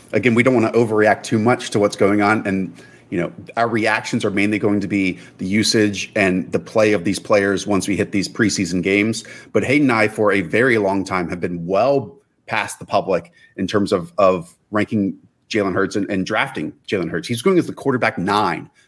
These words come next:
for a very, very long time. And Hayden, to me, and we'll talk about this in the quarterbacks ranking show on Wednesday, uh,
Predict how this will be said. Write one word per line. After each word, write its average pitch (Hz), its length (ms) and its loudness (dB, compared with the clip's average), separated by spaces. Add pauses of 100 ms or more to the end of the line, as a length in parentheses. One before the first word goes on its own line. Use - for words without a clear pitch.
for 110 180 0
a 98 60 0
very, 110 340 2
very 95 420 0 (280)
long 98 220 0
time. 104 220 0
And 92 80 -2
Hayden, 131 240 2
to 98 120 -8
me, 113 420 0
and 87 100 -8 (160)
we'll 104 120 -8
talk 117 120 0
about 104 80 -2
this 104 120 -2
in 107 60 -4
the - 60 -8
quarterbacks 95 320 -2
ranking 92 300 -6
show 98 540 0
on 92 140 -4
Wednesday, 95 640 -2 (580)
uh, 76 100 -10